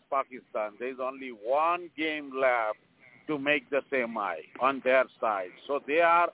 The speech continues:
under the demand, we call it, must win, where Pakistan is on other side. And, uh, looking at the last three games,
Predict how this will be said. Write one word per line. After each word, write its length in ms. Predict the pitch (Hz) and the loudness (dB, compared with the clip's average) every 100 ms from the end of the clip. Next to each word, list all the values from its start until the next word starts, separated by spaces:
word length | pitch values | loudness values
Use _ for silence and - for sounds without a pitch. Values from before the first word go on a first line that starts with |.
| 131 | -2
under 400 | 139 147 156 151 143 | -4 0 0 0 -2
the 300 | 143 143 135 - _ _ _ _ | -2 -2 -4 -8 _ _ _ _
demand, 500 | 147 156 175 151 127 113 | -6 0 2 2 0 -8
we 100 | 143 | -12
call 440 | - 147 143 123 | 0 2 4 2
it, 100 | 113 _ _ _ - | -4 _ _ _ -6
must 260 | 147 165 - 117 120 127 | 0 0 0 -18 -18 -10
win, 260 | 175 151 - _ _ _ _ _ | -6 -6 -8 _ _ _ _ _
where 180 | 131 147 | 0 0
Pakistan 680 | - 165 - 190 - 190 165 | 2 -2 -2 -10 -4 0 0
is 160 | 160 147 | 0 -6
on 100 | 156 | -4
other 260 | 151 139 143 - | -4 -4 -8 -4
side. 440 | 160 196 175 139 123 - _ _ _ _ - | -2 0 -2 -6 -12 -20 _ _ _ _ -4
And, 240 | 147 156 156 | -2 -2 -2
uh, 60 | |
looking 460 | 143 156 - 170 160 | -4 -6 -6 -4 -2
at 100 | 160 - | -2 0
the 80 | |
last 380 | 147 147 156 156 _ | 2 4 4 2 _
three 240 | 165 180 165 | -14 -12 -2
games, 400 | 190 220 196 170 | 0 0 -4 -16